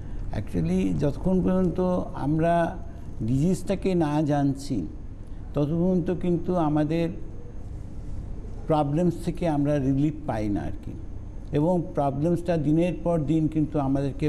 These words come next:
বাড়িয়ে তোলে। এমন একটা time আসে যখন আমাদের পুরো পা, body, আমার ঘাড় সব collapse হতে আরম্ভ করে। তখন doctor বলে যে operation ছাড়া আর কোনো গতি নেই। কারণ কি আছে, আপনি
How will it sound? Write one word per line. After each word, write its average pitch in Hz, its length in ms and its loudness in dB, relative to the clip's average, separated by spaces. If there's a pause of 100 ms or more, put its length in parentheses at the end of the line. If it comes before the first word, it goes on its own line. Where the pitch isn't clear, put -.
বাড়িয়ে 135 360 2
তোলে। 143 220 2 (440)
এমন 139 160 2 (120)
একটা 165 180 -2 (100)
time 156 200 4 (140)
আসে 151 200 0 (140)
যখন 143 200 0 (120)
আমাদের 135 280 2 (120)
পুরো 143 220 2 (180)
পা, 123 160 2 (540)
body, 117 400 2 (600)
আমার 127 200 4 (140)
ঘাড় 120 320 0 (440)
সব 175 160 2 (160)
collapse 185 480 0
হতে 160 140 -2 (100)
আরম্ভ 110 220 -2 (140)
করে। - 140 -6 (540)
তখন 185 280 0 (560)
doctor 160 280 0 (120)
বলে 151 160 2 (100)
যে 143 40 2 (100)
operation 147 480 -2
ছাড়া 135 260 0
আর 123 60 -2 (100)
কোনো 135 140 2 (100)
গতি - 280 -2
নেই। 110 120 0 (600)
কারণ 160 320 2
কি 214 80 0 (100)
আছে, - 240 -2
আপনি 147 260 -2